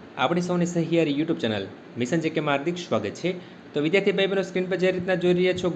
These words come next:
ગુજરાત પોલીસ ભરતીની એક મહત્વની અપડેટ. વિદ્યાર્થી ભાઈ બહેનો, બીટગાર્ડનું પરિણામ જાહેર થઈ ચૂકેલું છે. શું છે વિદ્યાર્થી ભાઈ બહેનો મહત્વની અપડેટ, તે વિદ્યાર્થી ભાઈ બહેનો આપણે આ વીડિયોની અંદર જોવાના છીએ. વીડિયોને શરૂ કરતા વિદ્યાર્થી ભાઈ બહેનો, જો તમે ચેનલમાં નવા હોય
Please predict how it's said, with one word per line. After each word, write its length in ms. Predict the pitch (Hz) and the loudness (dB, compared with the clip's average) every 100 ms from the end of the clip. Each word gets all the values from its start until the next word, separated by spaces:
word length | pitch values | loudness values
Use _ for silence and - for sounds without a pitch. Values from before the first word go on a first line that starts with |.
| 151 | 0
ગુજરાત 280 | 170 196 196 - | 4 4 4 -2
પોલીસ 260 | 185 180 180 | 0 0 0
ભરતીની 420 | 170 175 180 175 175 | 0 0 0 2 2
એક 100 | 165 | 0
મહત્વની 440 | 156 175 175 170 170 - - 151 | 2 2 2 0 -2 -8 -6 -6
અપડેટ. 340 | 139 117 101 - - - - | 2 2 2 -6 -18 -20 -4
વિદ્યાર્થી 380 | 139 196 202 185 | 2 2 4 4
ભાઈ 140 | 190 190 | 4 4
બહેનો, 180 | 196 185 156 | 2 2 4
બીટગાર્ડનું 680 | 180 180 190 185 185 185 180 | 4 4 2 2 0 0 2
પરિણામ 420 | 175 175 180 175 160 | 4 4 4 4 2
જાહેર 200 | 151 160 175 - | 2 2 2 0
થઈ 140 | 175 | 2
ચૂકેલું 420 | 156 127 131 123 117 | 2 0 0 2 2
છે. 160 | 120 107 - - - | -2 -4 -8 -18 -8
શું 160 | 185 190 | -4 0
છે 160 | 208 190 | 2 2
વિદ્યાર્થી 300 | 196 190 190 | 2 2 2
ભાઈ 160 | 185 | 0
બહેનો 160 | 190 180 | 0 2
મહત્વની 360 | 180 180 180 180 175 | 2 2 -2 -2 -4
અપડેટ, 340 | 165 180 180 - | -2 -2 -2 0
તે 140 | 175 175 | 2 2
વિદ્યાર્થી 320 | 175 175 175 | 2 0 2
ભાઈ 160 | 170 165 | 2 2
બહેનો 180 | 165 | -2
આપણે 260 | 160 156 151 156 | -4 -8 -8 -4
આ 140 | 151 | -4
વીડિયોની 320 | 147 147 147 | -4 -4 -4
અંદર 160 | 127 117 | -4 -4
જોવાના 260 | 143 170 170 | -2 -2 0
છીએ. 180 | 185 185 - - - | -2 -2 -10 -18 -6
વીડિયોને 320 | 143 196 208 | 0 2 2
શરૂ 200 | 208 190 | 0 -2
કરતા 200 | 185 190 | -2 -2
વિદ્યાર્થી 260 | 190 190 185 | 0 0 0
ભાઈ 120 | 185 | 0
બહેનો, 160 | 180 170 | 0 0
જો 40 | |
તમે 180 | 180 175 | 0 0
ચેનલમાં 280 | 175 165 151 | 0 -2 -2
નવા 140 | 160 | 0
હોય 140 | 156 | 0